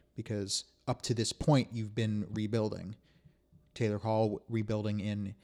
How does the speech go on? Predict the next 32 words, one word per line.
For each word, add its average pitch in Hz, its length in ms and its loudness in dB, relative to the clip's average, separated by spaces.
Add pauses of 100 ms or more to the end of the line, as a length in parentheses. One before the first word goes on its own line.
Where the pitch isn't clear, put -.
(140)
Edmonton 110 420 0
and 107 100 0
now 101 140 -2
New 101 160 -2
Jersey. 104 480 -2 (1120)
Uh, 107 140 -2 (300)
Duchene 117 520 4
rebuilding 110 460 2
in, 107 160 2
at 113 140 -4
the 104 80 -6
time 113 340 2
in 107 80 0
Colorado, 107 640 0 (360)
then 113 260 2
in 101 100 2
Ottawa. 107 460 2 (320)
And 110 100 -4
now 107 240 2
he's - 480 2 (400)
looking 117 320 0
like 104 200 -4
he, 120 180 -8
he's 110 260 -8
at - 80 -6
least 113 220 -2
gonna 110 120 -2
play 104 220 -4
playoff 98 440 0
hockey 107 460 -4
in 101 100 -4
Nashville, 104 560 -2